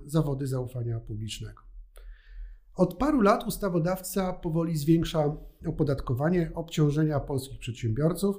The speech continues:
Między innymi w roku dwa tysiące dziewiętnastym wprowadził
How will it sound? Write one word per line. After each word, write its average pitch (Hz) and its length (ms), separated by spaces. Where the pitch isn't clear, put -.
Między 233 300
innymi 190 340
w 151 40
roku 151 220
dwa 135 180
tysiące 131 420
dziewiętnastym 156 840
wprowadził 131 520